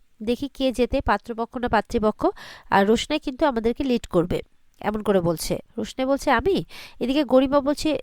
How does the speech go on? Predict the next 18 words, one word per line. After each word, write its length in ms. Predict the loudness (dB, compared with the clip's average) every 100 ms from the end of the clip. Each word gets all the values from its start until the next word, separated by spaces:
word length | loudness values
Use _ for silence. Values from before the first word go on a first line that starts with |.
| -8
"এটা 180 | -4 -2
একটু 220 | -2 -2
বেশি 220 | 0 0 0
বেশি 200 | 0 2
হয়ে 120 | 2
যাচ্ছে 240 | 2 0
না 100 | 0
গরিমা, 300 | 2 2 0 -2
এ, 100 | -2
জাহ্নবীদি?" 460 | 0 2 2 2 0 -2 -20 _ _ _ _
তখন 220 | 2 2 4
জাহ্নবী 340 | 4 4 2
বলছে, 300 | 2 2 2
"দাঁড়াও 280 | 4 4 4
না, 240 | 0 -2 -8 -20 -6
কে 140 | -2
বলতে 280 | 2 2 2
পারে 240 | 2 2